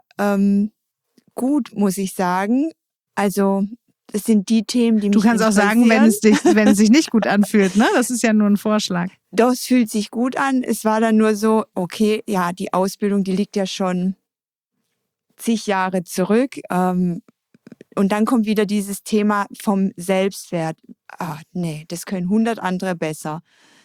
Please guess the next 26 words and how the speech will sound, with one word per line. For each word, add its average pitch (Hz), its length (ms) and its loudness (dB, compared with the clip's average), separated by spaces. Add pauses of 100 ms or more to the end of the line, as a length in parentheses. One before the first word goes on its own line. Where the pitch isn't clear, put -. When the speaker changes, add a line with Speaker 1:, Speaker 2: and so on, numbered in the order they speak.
(240)
Speaker 1:
Äh, 175 180 -4
wer 196 200 -2
will 233 120 2
das 233 200 -2
von 220 240 0
dir? 165 380 -4
Und 185 300 -6
warum 202 380 -2
sollten 220 320 -2
Leute 196 280 -2
dafür 196 300 -2
Geld 170 320 -2
bezahlen? 170 480 -6
Und 175 160 -4
all 226 220 0
sowas 220 420 -2
kommt 165 260 -4
dann 170 200 -4
wieder, 175 360 -2 (160)
äh, 180 140 -2
hoch. 170 500 -4 (140)
Speaker 2:
Ja, 185 280 -2 (380)
das - 180 -2
heißt, 214 240 0
das 202 120 0
Selbstwertthema 202 1000 0